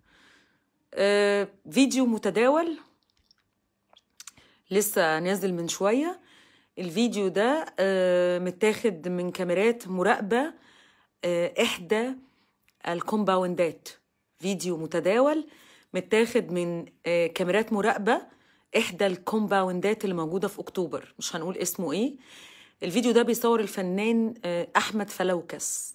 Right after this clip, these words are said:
وهو بيضرب، آه، موظف أمن، جايب عربية المرسيدس بتاعته وداخل على الكومباوند، فالأمن بيوقفه، فبيدور على اسمه في قائم الزائرين.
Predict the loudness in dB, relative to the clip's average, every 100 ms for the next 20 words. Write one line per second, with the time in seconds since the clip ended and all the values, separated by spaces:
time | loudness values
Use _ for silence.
0 | _ _ _ -20 -20 _ -8 -4 4 6
1 | 6 2 -2 -6 2 6 6 4 0 -2
2 | 0 2 2 0 -2 0 0 2 0 2
3 | 2 2 -8 _ _ _ _ _ _ _
4 | _ _ _ _ _ _ -4 0 4 2
5 | 2 0 0 -4 -6 -6 -6 -2 0 0
6 | 0 -4 -4 -6 0 4 4 2 -4 -2
7 | 0 0 0 2 4 4 0 -4 -4 -2
8 | 2 2 4 4 4 2 2 2 0 -4
9 | -20 -20 -20 -20 -18 -2 2 4 4 4
10 | 4 4 4 4 4 2 0 -4 0 2
11 | 2 0 0 0 2 4 2 2